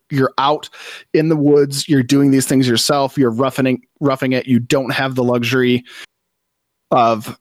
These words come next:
being in a town that has all, all the things that you're gonna need. Whereas the townsman does have all those things, and therefore they're not as hard, they're not as,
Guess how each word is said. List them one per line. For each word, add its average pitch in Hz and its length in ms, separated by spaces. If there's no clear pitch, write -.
being 143 240
in 143 80
a 139 60
town 135 380
that 120 120
has 127 320
all, 127 300
all 127 140
the 131 100
things 127 240
that 123 60
you're 135 100
gonna 135 160
need. 127 360
Whereas 123 640
the 127 100
townsman 143 720
does 170 220
have 131 160
all 120 80
those 117 200
things, 131 360
and 131 100
therefore 131 300
they're 131 120
not 143 300
as 143 120
hard, 120 380
they're 120 120
not 139 200
as, 127 260